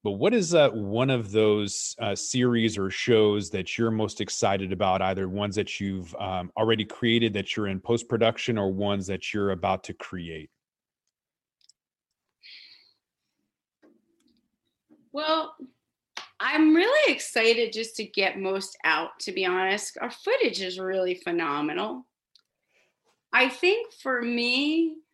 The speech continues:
Speaker 2: maybe the fun one will be, I have a documentary being edited for the deal we had with C B S and how they reneged on our agreement.
Speaker 1: Mm.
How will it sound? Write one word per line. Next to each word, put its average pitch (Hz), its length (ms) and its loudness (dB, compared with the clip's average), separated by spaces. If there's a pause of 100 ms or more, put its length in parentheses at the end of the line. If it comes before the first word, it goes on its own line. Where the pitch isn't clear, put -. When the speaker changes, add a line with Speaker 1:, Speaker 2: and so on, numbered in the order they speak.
(800)
Speaker 2:
maybe 269 540 2
the 285 180 0
fun 233 560 -4
one 277 540 -2 (260)
will 226 300 2
be, 214 340 -2
I 208 120 -2
have 202 280 0
a 196 380 -4
documentary 208 1000 -4
being 202 440 -6
edited 202 600 -2 (840)
for 196 140 -2
the 190 140 -2
deal 190 300 -2
we 196 120 -4
had 190 260 -2
with 185 180 -8
C 196 260 -6
B 185 180 -4
S 190 500 -4
and 196 120 -8
how 185 220 -4
they 185 220 0
reneged 185 540 -4
on 185 200 -6
our 170 360 -6 (120)
agreement. 185 600 -4 (300)
Speaker 1:
Mm. 95 280 -10